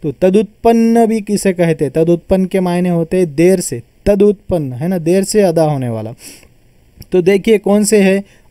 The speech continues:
अ ये शॉर्ट है, उसी तरह से आ, आ हम बोलेंगे।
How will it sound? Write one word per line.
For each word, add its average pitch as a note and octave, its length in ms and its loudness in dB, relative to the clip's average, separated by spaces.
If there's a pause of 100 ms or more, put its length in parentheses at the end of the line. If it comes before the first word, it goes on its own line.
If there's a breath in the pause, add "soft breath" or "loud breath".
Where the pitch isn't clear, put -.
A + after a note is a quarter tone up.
(120)
अ G#3 160 4
ये G#3 140 6
शॉर्ट G3 380 2
है, G3+ 240 -2 (300)
उसी F#3 200 -4
तरह G3 200 2
से F#3+ 140 -4 (200)
आ, F3+ 400 4 (340)
आ F#3+ 420 4
हम F3+ 200 2
बोलेंगे। C#3 440 0